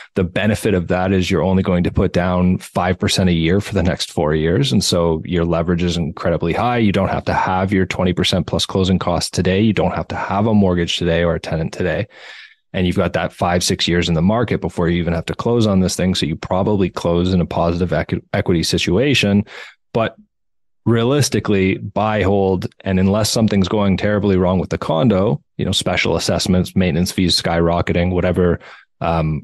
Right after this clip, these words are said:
rare, you know, problems arise in brand new buildings, I don't really see a good argument for selling it, because now you free up this capital, you pay an immense amount of taxes, right? You already paid a lot in closing fees, and now you have all this cash sitting there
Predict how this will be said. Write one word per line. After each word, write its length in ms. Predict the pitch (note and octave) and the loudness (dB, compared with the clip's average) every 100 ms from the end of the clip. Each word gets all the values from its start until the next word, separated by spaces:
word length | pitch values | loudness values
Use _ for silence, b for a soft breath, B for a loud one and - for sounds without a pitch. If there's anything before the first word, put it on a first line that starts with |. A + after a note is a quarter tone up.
| - | -2
rare, 540 | F#2 F2 E2 E2 F#2+ _ | 0 2 2 0 -4 _
you 80 | E2 | -4
know, 80 | D2+ | -4
problems 640 | - F2 F2 F2 F2 - _ _ | -2 0 2 2 0 -4 _ _
arise 540 | F#2 F2+ E2+ E2+ E2+ F2+ | -2 0 2 0 0 0
in 160 | E2 | -2
brand 340 | D#2 F2 E2 E2+ | 0 -2 0 0
new 100 | E2+ | 0
buildings, 540 | A2 B2 D3 F3 - B B B _ _ _ _ _ B2+ | 0 2 4 2 0 B B B _ _ _ _ _ -2
I 60 | |
don't 140 | D3 - | 0 2
really 300 | B2 C3+ A#2 | 2 2 2
see 280 | - B2+ | 0 0
a 40 | A2 | 0
good 260 | F2 A2+ | 0 0
argument 580 | - G2+ A2+ A2+ F#2 E2 | 0 0 2 2 2 -2
for 120 | - | -6
selling 460 | E2 - A2+ B2 F2+ | -4 0 0 2 2
it, 180 | D2 - - | 0 -6 -4
because 340 | G#2 F#2+ A2 | -2 0 2
now 240 | G#2 A#2+ C#3+ | 4 2 2
you 160 | C3 | 2
free 300 | G#2+ B2 A#2 | 0 0 0
up 100 | G2+ | 0
this 160 | - F2+ | -2 -4
capital, 560 | - A2+ G2+ F2 F#2+ G2+ | -2 -2 0 2 2 0
you 160 | G#2 | -2
pay 340 | - G2+ F#2+ F2 | 0 0 0 0
an 200 | F#2 F#2 | 0 2
immense 320 | F#2+ G#2+ G#2 | 4 2 2
amount 240 | G2+ F2+ | 0 0
of 100 | - | -2
taxes, 640 | - - - - - A2+ - | -4 -4 -4 -4 -4 -4 -2
right? 220 | F2 F#2 | -2 0
You 240 | G#2 F#2+ | -2 0
already 280 | F#2+ A2 G#2+ | 0 2 0
paid 360 | - G2 F2+ F2 | 0 0 0 -2
a 80 | - | -2
lot 240 | F#2+ F2 E2 | 0 0 0
in 120 | E2+ | -4
closing 400 | - E3 C3 A2 | 0 0 2 2
fees, 480 | - G2+ G2+ G2+ - B B B B _ | 2 2 2 0 -4 B B B B _
and 200 | G#2 G#2 | 2 2
now 100 | A2+ | 2
you 160 | B2+ A#2+ | 2 0
have 100 | A#2 | 2
all 60 | |
this 140 | A2 F#2+ | 0 0
cash 300 | D#3+ C#3+ C3 | -2 -2 0
sitting 260 | A2+ A2+ | 0 2
there 480 | G#2 G#2 G#2 G2 - | 2 2 0 -2 -6